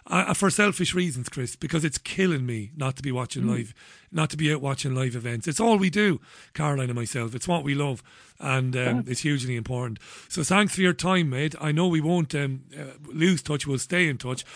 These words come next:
Speaker 1: And if there's anything you wanted to
Speaker 2: Absolutely.
Speaker 1: say before, uh, we close out the programme, mate, it's over to you.
Speaker 2: I just wanna say that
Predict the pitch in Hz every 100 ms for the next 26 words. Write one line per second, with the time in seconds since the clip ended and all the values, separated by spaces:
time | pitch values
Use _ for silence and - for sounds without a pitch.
0 | - - 151 156 180 196 160 165 170 -
1 | 113 104 170 151 131 147 143 135 131 127
2 | - - - - 135 151 143 135 135 135
3 | 143 139 120 120 113 127 - 131 123 117
4 | 117 107 _ _ _ - _ _ _ -
5 | - - - - - - 185 156 - 139
6 | 113 107 107